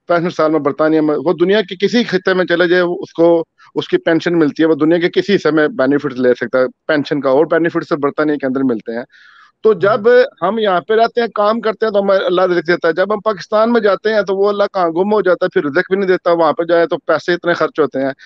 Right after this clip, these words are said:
Speaker 1: तो अल्लाह इसका मुहताज क्यों है कि वो आप दुनिया के अच्छे मुल्कों में जाएं, तो ताई आपको रिज़्क देगा। तो अब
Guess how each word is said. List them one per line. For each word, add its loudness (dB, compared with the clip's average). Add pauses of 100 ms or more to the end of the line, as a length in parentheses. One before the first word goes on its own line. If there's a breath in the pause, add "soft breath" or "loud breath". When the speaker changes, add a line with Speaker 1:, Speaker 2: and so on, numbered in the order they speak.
(260 loud breath)
Speaker 1:
तो -4
अल्लाह 0
इसका -2
मुहताज 0
क्यों -2
है -2 (400)
कि 0
वो 4
आप 0
दुनिया 0
के -4
अच्छे -4
मुल्कों 0
में 0
जाएं, 2 (340)
तो 4
ताई 2
आपको 0
रिज़्क 0
देगा। 2
तो -6
अब -2